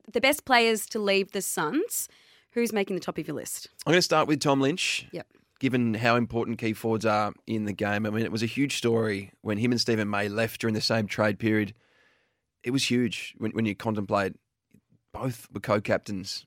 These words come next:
Speaker 2: at the time. I mean, it, it, as I said before, it, it just doesn't feel like we're ba-, anywhere near back to what it used to be in terms of retention issues. So he is now a two-time premiership player, won the Jack Dyer medal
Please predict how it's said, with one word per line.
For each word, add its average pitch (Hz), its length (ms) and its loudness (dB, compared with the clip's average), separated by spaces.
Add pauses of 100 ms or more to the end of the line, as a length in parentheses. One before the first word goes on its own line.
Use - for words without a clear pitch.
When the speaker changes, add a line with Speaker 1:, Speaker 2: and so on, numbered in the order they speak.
Speaker 2:
at 98 160 -6
the 98 60 -6
time. 98 300 -6
I 101 60 -6
mean, 104 200 -4
it, 95 140 -6 (180)
it, - 200 -10 (240)
as 185 160 2
I 220 60 2
said 180 180 -2
before, 123 280 0
it, 120 100 -6
it 135 100 4
just 165 160 -4
doesn't 170 240 -4
feel 135 300 -2
like 117 220 -2
we're 113 120 -2
ba-, 101 200 -8
anywhere 127 300 2
near 110 200 0
back 104 240 -2
to 110 120 -8
what 104 160 -4
it - 60 -10
used 107 220 -8
to 101 60 -8
be 101 220 -4
in 98 100 -10
terms 101 320 -8
of 92 240 -14 (540)
retention 101 460 0
issues. 98 400 -2
So 110 320 4 (920)
he 135 640 4
is 120 100 0
now 139 200 6
a 151 40 2
two-time 139 360 2
premiership 123 400 2
player, 117 260 6
won 131 300 2
the 196 80 -2
Jack 156 260 2
Dyer 113 240 4
medal 104 340 -2